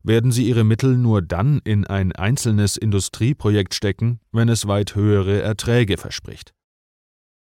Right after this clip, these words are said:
Die Erträge auf Investitionen im Finanzsektor sorgen für ein unteres Limit für Erträge aus realen Sachanlagen,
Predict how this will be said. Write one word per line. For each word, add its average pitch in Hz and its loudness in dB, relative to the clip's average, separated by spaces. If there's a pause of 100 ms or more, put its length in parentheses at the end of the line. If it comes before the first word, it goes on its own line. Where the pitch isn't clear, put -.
(340)
Die 113 2
Erträge 113 2
auf 117 0
Investitionen 120 0
im 113 0
Finanzsektor 98 0
sorgen 95 0
für 107 -2
ein 113 0
unteres 127 -2
Limit 101 2
für 87 -4
Erträge 98 -2
aus 107 -2 (140)
realen 107 0
Sachanlagen, 92 -2